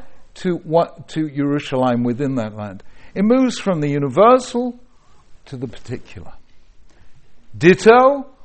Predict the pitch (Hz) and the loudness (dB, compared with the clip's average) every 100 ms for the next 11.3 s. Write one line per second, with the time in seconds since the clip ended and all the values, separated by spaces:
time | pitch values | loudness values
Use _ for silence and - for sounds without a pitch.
0 | - 147 160 160 - 185 240 254 247 269 | -8 -2 2 2 8 12 12 12 6 4
1 | 277 254 - - - - - - - - | 4 -6 -12 -16 -20 -20 -20 -20 -16 -4
2 | 147 - 208 208 - 233 220 175 208 226 | -2 6 6 6 4 -2 0 6 8 8
3 | - 220 214 208 190 180 185 180 202 220 | 8 2 2 4 6 6 4 -2 -2 0
4 | 220 - 214 214 220 247 262 - _ _ | 0 0 2 6 6 6 2 -8 _ _
5 | _ _ _ _ - - - - - - | _ _ _ _ -20 -20 -20 -20 -20 -20
6 | - 139 165 - 208 226 202 190 185 180 | 2 4 4 8 10 12 10 12 12 12
7 | 170 175 226 262 - - - - 165 170 | 10 10 8 8 2 -18 -18 -2 4 8
8 | 202 202 240 214 226 202 185 175 233 285 | 10 12 8 8 8 8 6 6 2 2
9 | 262 - - - - 277 277 285 - 254 | -2 -12 -12 0 8 10 10 6 2 -2
10 | 269 277 226 175 - 226 277 208 175 156 | 0 2 0 -2 -2 4 4 4 0 0
11 | 151 - | 0 -6